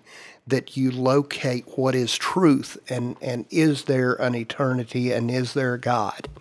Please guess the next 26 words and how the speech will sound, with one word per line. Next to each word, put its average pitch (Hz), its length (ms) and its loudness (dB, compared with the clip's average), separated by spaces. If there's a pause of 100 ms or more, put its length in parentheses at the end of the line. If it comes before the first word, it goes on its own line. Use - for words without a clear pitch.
(480)
And 135 120 4
so - 120 0
that's 147 240 4
where 165 140 2
we 156 120 2
began 139 320 2
from. 113 300 -4 (460)
We, 139 240 6
we 135 200 2
moved 147 340 8
on 147 300 4
to 139 140 0
the 123 120 0
really, 139 460 4
really, 156 380 4
really 165 280 2
big 123 280 -2
picture, 127 340 -2
and 131 100 0
that's 127 180 0
cosmology, 123 800 2
the 107 120 -8
study 131 380 -2
of 110 60 -4
the 117 80 -6
universe. 113 520 -4